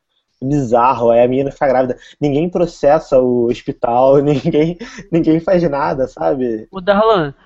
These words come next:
Speaker 2: mas
Speaker 1: É
Speaker 2: olha só,
Speaker 1: absurdo.
Speaker 2: cara.
Speaker 1: Oi.
Speaker 2: Eu, eu vou te falar um negócio. Cara,
Speaker 1: Você
Speaker 2: eu
Speaker 1: conhece alguém que foi
Speaker 2: adoro
Speaker 1: inseminada por acaso?
Speaker 2: Não, não, não, não.
Speaker 1: Fiquei assustado agora.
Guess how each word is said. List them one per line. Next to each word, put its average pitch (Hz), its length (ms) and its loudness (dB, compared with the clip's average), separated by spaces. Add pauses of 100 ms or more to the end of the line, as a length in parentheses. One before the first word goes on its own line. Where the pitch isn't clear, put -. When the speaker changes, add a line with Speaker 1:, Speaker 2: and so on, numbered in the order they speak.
(100)
Speaker 2:
mas 180 160 -4
Speaker 1:
É 196 40 2
Speaker 2:
olha 220 160 0
só, 349 140 -6
Speaker 1:
absurdo. 185 280 -2
Speaker 2:
cara. 143 180 -14 (280)
Speaker 1:
Oi. 143 320 0 (480)
Speaker 2:
Eu, 202 280 0
eu 202 280 -4
vou 196 160 -10
te - 80 -20
falar 202 220 -8
um 208 40 -4
negócio. 143 480 -8
Cara, 156 180 -4
Speaker 1:
Você 139 100 -2
Speaker 2:
eu - 20 0
Speaker 1:
conhece 143 260 2
alguém 143 160 0
que - 60 -8
foi - 100 -4
Speaker 2:
adoro 151 100 -4
Speaker 1:
inseminada 143 440 -2
por 139 160 -2
acaso? 135 420 -2
Speaker 2:
Não, 202 400 -2
não, 165 280 0
não, 151 200 -2
não. - 0 -
Speaker 1:
Fiquei 143 140 -2
assustado 554 500 0
agora. - 340 0